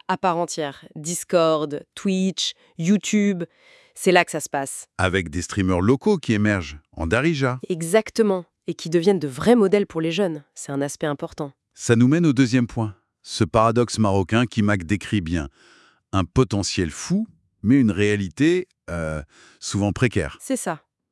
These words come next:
Speaker 1: D'un côté, on sait que le jeu peut avoir des bénéfices cognitifs, mémoire, stratégie,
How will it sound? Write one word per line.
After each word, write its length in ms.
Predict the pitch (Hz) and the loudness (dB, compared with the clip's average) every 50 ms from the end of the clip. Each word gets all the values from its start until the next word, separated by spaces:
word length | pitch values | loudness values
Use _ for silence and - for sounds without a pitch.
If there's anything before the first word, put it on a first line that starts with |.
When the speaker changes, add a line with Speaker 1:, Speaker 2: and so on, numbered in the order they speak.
| _ - | _ -8
Speaker 1:
D'un 220 | 151 151 185 185 180 | -2 2 2 2 2
côté, 500 | - 214 - - 208 208 196 185 170 - _ - | 2 0 0 2 2 2 4 4 2 -2 _ -6
on 140 | - 156 151 | -6 -4 -4
sait 180 | - - 202 | -4 -6 -6
que 120 | - - 185 | -4 -2 -2
le 60 | 175 | -2
jeu 200 | 156 165 190 175 | 0 0 -2 -2
peut 160 | - - 175 | 0 -2 -2
avoir 220 | 156 151 165 160 143 | 0 0 -2 -2 -2
des 100 | 151 147 | -2 -4
bénéfices 480 | 139 151 156 151 147 - - 170 - | -2 -2 -2 -2 -4 -6 -10 -12 -8
cognitifs, 800 | - - 202 180 190 185 170 - - 226 240 - - - - _ _ _ _ _ _ _ _ _ _ | -4 -2 0 0 0 0 -2 -4 -8 -10 -10 -12 -14 -20 -20 _ _ _ _ _ _ _ _ _ _
mémoire, 520 | - 175 170 170 165 156 147 143 139 131 - | -2 0 0 2 2 2 2 2 0 -2 -6
stratégie, 680 | - - - - 180 - - 180 160 143 143 147 147 | -10 -8 -6 -6 -4 -2 -2 -4 -4 -4 -6 -8 -10